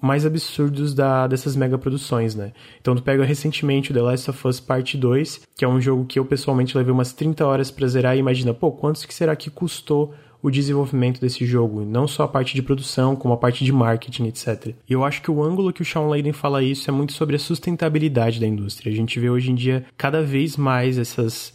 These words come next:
megaproduções como, eu, eu citei o The Last of Us Part dois, mas a gente pode botar aí Anthem, é, o que vai, o que tá pra sair, Halo Infinite, Red Dead Redemption dois, e a gente vê quanto tempo levam essas produções, quanto dinheiro é investido nelas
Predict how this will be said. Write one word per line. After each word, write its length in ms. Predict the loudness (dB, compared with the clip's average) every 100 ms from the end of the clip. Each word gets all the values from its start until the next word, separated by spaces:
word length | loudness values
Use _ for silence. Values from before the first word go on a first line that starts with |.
| -2
megaproduções 1120 | 0 2 2 2 0 -2 0 2 4 2 0 -8
como, 720 | -2 0 2 0 -4 -8 -8 -2
eu, 200 | 0 0
eu 80 |
citei 280 | 0 0 2
o 40 | 4
The 80 |
Last 260 | 4 2 -2
of 160 | -2 -2
Us 100 | -2
Part 320 | -2 -2 0
dois, 300 | 2 2 2
mas 160 | 2
a 20 | 0
gente 160 | -4
pode 260 | -2 -2 0
botar 340 | -2 -2 -2
aí 260 | 0 -2 -6 -12 -18 -4
Anthem, 720 | 0 2 0 0 2 4 2 0 -10 -18 -4
é, 600 | -2 0 0 -2 -2 -2
o 160 | -2 -2
que 160 | -2
vai, 120 | -2 0
o 100 | -2
que 80 |
tá 80 | -2
pra 160 | -2 -2
sair, 300 | 0 0 2
Halo 180 | 2 2
Infinite, 880 | 2 0 0 2 0 -2 -6 -6 -2
Red 220 | 0 2
Dead 200 | 2 2
Redemption 480 | 2 0 -2 -2 -2
dois, 460 | 2 2 2 0 -6 -20 -10 -2
e 40 |
a 40 | 2
gente 280 | 2 2
vê 120 | 0 0
quanto 340 | 0 0 0
tempo 460 | -2 0 0 0 2
levam 320 | 2 2 0
essas 240 | -2 -6
produções, 640 | -4 -2 -2 -2 -2 -2 0
quanto 260 | -2 0
dinheiro 460 | 0 2 4 4 2
é 20 |
investido 420 | 2 0 0 0
nelas 400 | 2 2 0 -2